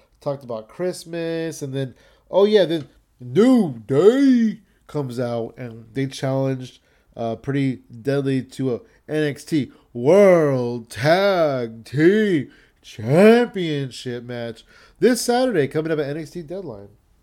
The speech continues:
How about that? Uh, this one guy, Hero, called Javier Bernal Big Body Chicken. Uh, Mackenzie Mitchell was there.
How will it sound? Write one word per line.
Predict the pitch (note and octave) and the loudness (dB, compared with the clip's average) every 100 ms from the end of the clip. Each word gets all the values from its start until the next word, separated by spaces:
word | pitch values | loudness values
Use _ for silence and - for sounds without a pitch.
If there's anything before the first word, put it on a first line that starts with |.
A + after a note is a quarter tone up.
| _ _ _ | _ _ _
How | D3+ | -10
about | E3 E3+ | -8 -10
that? | F3 C3+ G#2 _ _ _ _ A#2 | -12 -16 -18 _ _ _ _ -8
Uh, | A#2 A#2 A#2 A#2 A#2 A#2 A#2 A#2 | -4 -4 -2 -4 -4 -6 -8 -6
this | C3+ C#3 | -8 -6
one | F3 D#3+ | -6 -4
guy, | E3 D#3 D#3 D#3 C#3+ _ _ | -2 0 2 0 -6 _ _
Hero, | C3+ - F3 E3+ E3 E3 D#3 | -18 -6 -4 0 0 0 -2
called | - D3 C#3 C3 A#2+ _ _ _ | -4 -2 0 -2 -10 _ _ _
Javier | C#3+ D3 C#3 | -4 -4 -4
Bernal | C#3 C#3+ C#3+ A#2+ | -4 -2 -2 -2
Big | C#3+ C3 | -6 -6
Body | A#2 C3+ B2 | -4 -4 -4
Chicken. | - G3 F3+ F3 E3+ E3 E3 D#3+ C#3 _ _ _ _ | -8 -10 -6 -6 -6 -6 -8 -12 -20 _ _ _ _
Uh, | A#2+ B2 A#2+ B2 A#2 | -14 -12 -10 -12 -14
Mackenzie | B2+ - C#3 A#2+ | -18 -10 -10 -10
Mitchell | A#2+ D#3 C#3 D3+ C#3+ | -12 -12 -6 -4 -2
was | C#3+ B2+ | -4 -6
there. | C#3 C#3+ C#3 C#3 C#3 | -6 -6 -6 -6 -10